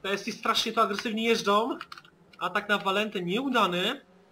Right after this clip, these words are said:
Przynajmniej Valentę tą Chilton mamy, łapiemy trochę trawy. Jeszcze strasznie to uważaj, bo tutaj bardzo łatwo wylecieć żwir, a tu, na tym torze, wylecieć żwir, to już jest koniec wyścigu. Przed nami James Thompson. Aj, problem, o Jezus, banda!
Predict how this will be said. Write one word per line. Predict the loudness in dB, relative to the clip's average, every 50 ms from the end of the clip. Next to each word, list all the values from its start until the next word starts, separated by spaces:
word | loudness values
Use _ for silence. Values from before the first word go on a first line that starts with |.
| _ _ -20 -20 _ _ _ _ _ _ _ _ -20 -20 _ _ -18
Przynajmniej | -10 -4 -4 -2 -2 0 2
Valentę | 4 4 4 4 0 -2 -4
tą | -4 -4 -4
Chilton | -4 -6 -4 -2 -2 0 0
mamy, | 0 0 2 2 0 0 0 0 -2
łapiemy | -2 0 0 -2 -4 -4 -2
trochę | -2 -2 -2 0
trawy. | 2 2 2 2 2 0 -2 -2 -2 -6 -12 _ _ _ _ _ _ _ _ _ _
Jeszcze | -12 -10 -6 -6 -6 -6
strasznie | -6 -10 -8 -4 -2 -2 -2 -2 -4 -2 -2 -2
to | -2 0
uważaj, | 2 2 2 2 0 -4
bo | -4 -8
tutaj | -8 -4 -2 -2 -2 -2 -6 -14 -20 -20 _ -20 -20 -20 _ 0
bardzo | 2 2 2 4 4 2
łatwo | 2 2 2
wylecieć | 0 0 0 -2 -4 -6
żwir, | -6 -4 -2 0 2 4
a | 4 4 2
tu, | 0 -4 -4 -4 -2 -2 0
na | 0 0 0
tym | 0 0 -2
torze, | 0 -2 -2 -2 -4 -4
wylecieć | -2 -2 -2 -2 -2 -4 -6
żwir, | -6 -6 -4 -4 -4 -4 -6 -10 _ _ _ _ _ _ _ _ _ _ -12
to | -10
już | -10 -10
jest | -8 -6
koniec | -4 -4 -4 -6
wyścigu. | -8 -12 -12 -12 -12 -12
Przed | -12 -10 -6 -2
nami | -2 -2 -2 -2 -2
James | -2 -2 -2 -4 -6
Thompson. | -4 -4 -4 -4 -4 -4 -4 -4 -2 -4 -6 -8 -12 _ -20 -20 _ _ _ _ _ _ _ _ _ _ _ _ _ _ _ _ 8
Aj, | 12 12 12 12 12 12 12 12 12 10 6 2 2
problem, | 4 8 10 10 10 10 12 12 12 12 12 10
o | 8
Jezus, | 8 8 8 6 4 4 6 6 6 4 4
banda! | 6 10 10 10 10 8 6 6 8 8 6 4 2 -2 -6